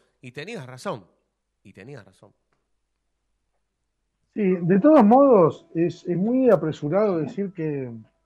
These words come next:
Speaker 2: que, eh, eh, arriesgar algún porcentaje de que se cerró.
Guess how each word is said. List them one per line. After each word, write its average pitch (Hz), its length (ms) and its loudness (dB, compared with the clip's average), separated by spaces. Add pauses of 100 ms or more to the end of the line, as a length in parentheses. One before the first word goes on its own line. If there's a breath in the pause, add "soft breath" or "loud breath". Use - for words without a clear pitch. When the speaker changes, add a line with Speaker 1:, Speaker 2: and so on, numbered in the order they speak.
(1300)
Speaker 2:
que, 156 220 -12
eh, 165 320 -12
eh, 160 160 -18 (260)
arriesgar 247 480 -4
algún 240 320 -8
porcentaje 208 840 -10 (960)
de 143 220 -10
que 185 160 -6
se 160 160 -14
cerró. 127 500 -12